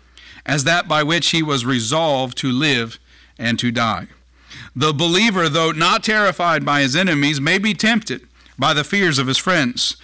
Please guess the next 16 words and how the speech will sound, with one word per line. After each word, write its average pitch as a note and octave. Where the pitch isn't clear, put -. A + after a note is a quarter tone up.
to D3
desert D#3
his E3+
post D#3+
or C#3+
neglect C#3
his C3
work. C#3
They D3
perceive E3+
his D3
danger, C#3
but B2
not C3+
his C3
security. B2+